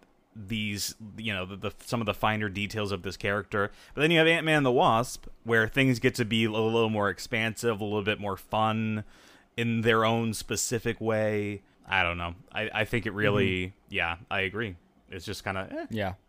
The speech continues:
Speaker 2: It was an interesting first movie back for Marvel, but we'll have three more this year, so, you know,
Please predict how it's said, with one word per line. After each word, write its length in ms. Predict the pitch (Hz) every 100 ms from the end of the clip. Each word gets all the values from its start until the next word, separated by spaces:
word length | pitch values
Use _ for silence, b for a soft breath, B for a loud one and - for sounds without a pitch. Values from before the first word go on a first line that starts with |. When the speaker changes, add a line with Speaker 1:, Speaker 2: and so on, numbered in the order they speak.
| _ _ -
Speaker 2:
It 80 | 185
was 200 | 214 196
an 100 | 202
interesting 640 | 190 202 - 196 180 165
first 320 | - 160 -
movie 260 | 156 156 143
back 280 | 131 127 -
for 120 | 139
Marvel, 380 | 123 120 113 110
but 240 | 110 110
we'll 160 | 131 151
have 320 | 165 175 165
three 260 | - 208 233
more 280 | 196 202 208
this 260 | 127 110
year, 260 | 120 107 104
so, 480 | - 131 113 107 110 _ b b b
you 120 | 147
know, 360 | 143 151 147 143